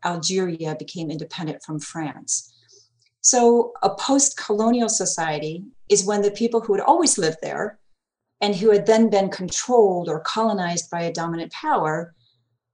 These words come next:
finally get to decide for themselves their own political structure, their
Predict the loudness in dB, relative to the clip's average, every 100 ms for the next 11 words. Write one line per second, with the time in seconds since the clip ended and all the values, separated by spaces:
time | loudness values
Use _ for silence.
0 | _ 2 4 6 6 4 2 -2 0 0
1 | 0 -2 -6 -2 0 0 -2 -4 -8 -8
2 | -8 -8 -8 -8 -8 -8 -8 -4 -4 0
3 | 0 0 -2 -2 -4 -6 -8